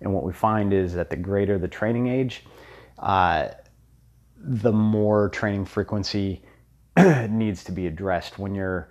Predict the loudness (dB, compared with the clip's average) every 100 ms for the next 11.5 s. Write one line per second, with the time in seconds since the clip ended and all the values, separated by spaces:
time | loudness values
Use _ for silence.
0 | -18 _ -14 2 4 4 2 0 0 -2
1 | -6 -8 -6 -6 -2 0 0 -2 -2 -4
2 | -4 -8 -20 -12 -8 -6 -6 -6 -2 -2
3 | -2 -6 -6 -4 -4 -4 -4 -2 -2 -4
4 | -4 -2 -4 -6 -10 -14 -10 -4 -2 0
5 | -2 0 0 0 -2 -4 -4 -4 -6 -6
6 | 0 0 0 -4 -6 -6 -8 -6 -6 -4
7 | -6 -4 -4 -2 -2 -2 -4 -12 -18 -16
8 | -2 2 2 2 2 2 0 -4 -4 -2
9 | -2 -2 -4 -4 -6 -2 -2 -2 -4 -8
10 | -10 -8 -8 -4 -4 -4 -2 -2 -2 -4
11 | -2 -2 -2 -4 -12